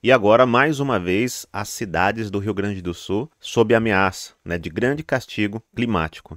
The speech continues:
Então, fica até o final, eu peço a vocês que compartilhem e que deixem a sua opinião aqui nos comentários, tudo bem? Bom, meus amigos, a nossa rifa tá de pé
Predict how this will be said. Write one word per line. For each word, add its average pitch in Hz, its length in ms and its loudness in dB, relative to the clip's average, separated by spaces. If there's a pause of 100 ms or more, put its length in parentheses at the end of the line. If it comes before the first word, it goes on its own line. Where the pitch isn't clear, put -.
Então, 110 240 -8 (400)
fica - 260 -4
até 139 120 -4
o 135 40 -4
final, 107 360 0
eu 107 60 0
peço - 260 -4
a 104 40 -8
vocês 95 340 -8
que - 160 -12 (160)
compartilhem 117 720 -6 (120)
e - 80 -20
que - 140 -10
deixem 101 280 -2
a - 20 -10
sua - 180 -12
opinião 92 340 -8
aqui 87 280 -12
nos 85 220 -12
comentários, 82 640 -8 (180)
tudo 78 160 -8
bem? 120 220 -2 (140)
Bom, 117 200 6 (120)
meus 113 120 0
amigos, 131 300 2
a 113 80 2
nossa 135 220 0
rifa 131 240 -4
tá 131 120 0
de 113 100 -2
pé 101 280 2